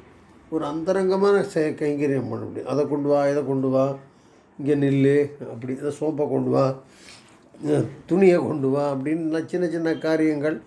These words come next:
ஆனா அந்தரங்க காரியங்கள், அவன் பக்கத்துல பார்த்துட்டு இருக்கிற போதே செய்கிற காரியங்கள் தான் குற்றேவல்.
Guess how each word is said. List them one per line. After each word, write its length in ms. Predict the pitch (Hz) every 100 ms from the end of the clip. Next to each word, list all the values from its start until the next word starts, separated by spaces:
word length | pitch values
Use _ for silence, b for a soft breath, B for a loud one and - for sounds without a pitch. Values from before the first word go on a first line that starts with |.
| B B B B -
ஆனா 300 | 180 190 165
அந்தரங்க 600 | 156 165 185 185 170 139
காரியங்கள், 640 | - 120 110 104 101 107 113
அவன் 260 | 123 127
பக்கத்துல 440 | 131 135 156 151 131
பார்த்துட்டு 360 | 139 147 165
இருக்கிற 300 | 156 143 156
போதே 300 | 151 165 165
செய்கிற 320 | 151 147 143 127
காரியங்கள் 600 | 135 143 143 135 151 156
தான் 220 | 175 131
குற்றேவல். 560 | 139 131 127 104 98